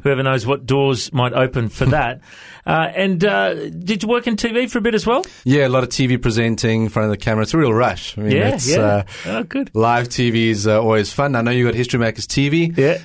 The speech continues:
Speaker 2: and, uh, that's really exciting what you guys are doing as well.
Speaker 1: Oh,
Speaker 2: So I've
Speaker 1: very
Speaker 2: been
Speaker 1: cool.
Speaker 2: doing a little, uh, Snoopy research on you guys.
Speaker 1: Good, mate. I might, I might
Speaker 2: And,
Speaker 1: need
Speaker 2: uh,
Speaker 1: a bit of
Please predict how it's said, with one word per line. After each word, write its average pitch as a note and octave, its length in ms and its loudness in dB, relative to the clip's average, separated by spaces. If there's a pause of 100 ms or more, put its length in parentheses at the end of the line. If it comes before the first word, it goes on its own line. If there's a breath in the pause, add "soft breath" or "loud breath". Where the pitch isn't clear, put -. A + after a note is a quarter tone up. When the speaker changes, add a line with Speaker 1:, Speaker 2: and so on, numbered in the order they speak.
Speaker 2:
and, A#2 260 2
uh, A2 220 4
that's B2 240 0
really A#2 120 2
exciting A#2 340 0
what A2 140 -2
you A2+ 60 0
guys A2 240 2
are G2 60 -10
doing A2+ 200 2
as G2+ 120 0
well. A#2 240 2
Speaker 1:
Oh, - 20 2
Speaker 2:
So F3 220 2
I've G#2+ 60 4
Speaker 1:
very G#2 120 2
Speaker 2:
been G#2+ 120 2
Speaker 1:
cool. A#2 120 2
Speaker 2:
doing A2+ 140 2
a A2 40 2
little, G#2+ 300 2
uh, G2+ 240 4
Snoopy B2 560 2
research B2 560 0
on A#2+ 80 0
you A#2 140 2
guys. F#3 340 0
Speaker 1:
Good, E3 240 0
mate. D#3 160 0
I D3+ 80 0
might, E3+ 260 -2
I C#3+ 60 0
might D3 200 2
Speaker 2:
And, A#2+ 100 2
Speaker 1:
need A#2+ 80 4
Speaker 2:
uh, A#2 60 4
Speaker 1:
a - 20 2
bit - 0 -
of B2 40 2